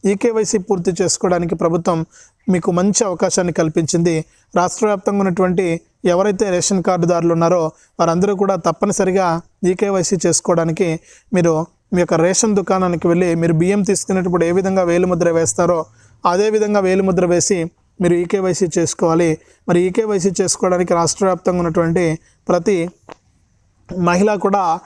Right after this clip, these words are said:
మీరు ఏం చేస్తారంటే తప్పనిసరిగా మీ యొక్క ఆధార్ కార్డులు అప్‌డేట్ చేసుకుని ఈకేవైసీ చేసుకోవడానికి వెళ్ళండి. మీ ఆధార్ కార్డులు ఎప్పుడైతే అప్‌డేట్ అవుతాయో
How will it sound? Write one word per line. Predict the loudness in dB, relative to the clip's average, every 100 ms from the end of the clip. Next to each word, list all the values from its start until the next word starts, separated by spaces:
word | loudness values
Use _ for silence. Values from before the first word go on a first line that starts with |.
| -20 _
మీరు | 0 2
ఏం | 2
చేస్తారంటే | 0 0 0 0 0
తప్పనిసరిగా | -2 -2 -2 0 0 0 0 -2 -8 _ -2
మీ | -2
యొక్క | 0
ఆధార్ | 0 0 0 0
కార్డులు | 0 0 0
అప్‌డేట్ | 0 0 0 0
చేసుకుని | -4 -2 0 0 -2 -6 _ -4
ఈకేవైసీ | -2 0 -2 -2 -2 -2
చేసుకోవడానికి | -2 0 0 0 0
వెళ్ళండి. | 0 2 0 -2 -6 _ _ 0
మీ |
ఆధార్ | 2 2 0 0
కార్డులు | -2 0 -2
ఎప్పుడైతే | 0 -2 0
అప్‌డేట్ | 0 0 0 0
అవుతాయో | 0 0 2 0